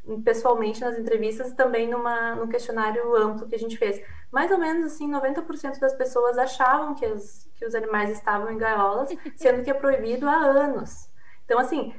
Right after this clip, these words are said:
Speaker 1: aquela associação, né, da indústria ali da carne de frango tem um problema claro, né? Eles não tão comunicando uma coisa assim que, questão de bem-estar animal, o que que os consumidores estão achando.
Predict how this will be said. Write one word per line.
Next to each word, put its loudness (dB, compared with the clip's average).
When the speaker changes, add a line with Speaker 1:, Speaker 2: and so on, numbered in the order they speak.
Speaker 1:
aquela 0
associação, 0
né, -2
da 0
indústria -2
ali 0
da -2
carne -4
de -6
frango -2
tem 4
um -4
problema 4
claro, 4
né? -2
Eles 0
não -2
tão -2
comunicando 0
uma -2
coisa 2
assim -8
que, -8
questão 0
de -4
bem-estar -4
animal, 2
o -10
que -2
que -2
os -6
consumidores 2
estão -2
achando. 0